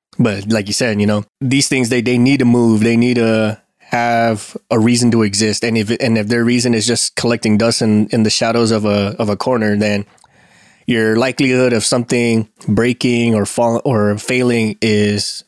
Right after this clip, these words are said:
significantly higher than if you just ran it to the dirt until something failed. Now, there's a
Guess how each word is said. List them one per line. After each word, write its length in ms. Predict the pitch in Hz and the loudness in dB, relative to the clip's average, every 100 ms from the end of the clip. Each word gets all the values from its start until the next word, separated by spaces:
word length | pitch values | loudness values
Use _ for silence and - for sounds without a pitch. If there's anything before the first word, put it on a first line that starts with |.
| - | -8
significantly 520 | - 113 123 - 117 | -2 0 -2 -2 -2
higher 340 | 107 127 117 | 0 -2 0
than 180 | 110 104 | 0 0
if 120 | 107 | 0
you 60 | 107 | 0
just 180 | 110 101 | -2 -2
ran 200 | 107 110 | -2 -2
it 100 | 107 | -2
to 100 | 107 | -2
the 80 | 101 | -2
dirt 340 | 104 110 107 - | 0 -2 -2 -4
until 320 | 113 - 107 | -4 -2 -2
something 320 | - 101 101 | -2 -4 -8
failed. 340 | - 107 101 - _ _ _ _ | -4 -4 -4 -10 _ _ _ _
Now, 280 | 135 120 107 - - _ _ - | -2 -2 -4 -14 -20 _ _ -4
there's 340 | 139 120 113 | 0 2 0
a 480 | 113 110 110 110 104 | 0 0 0 0 -4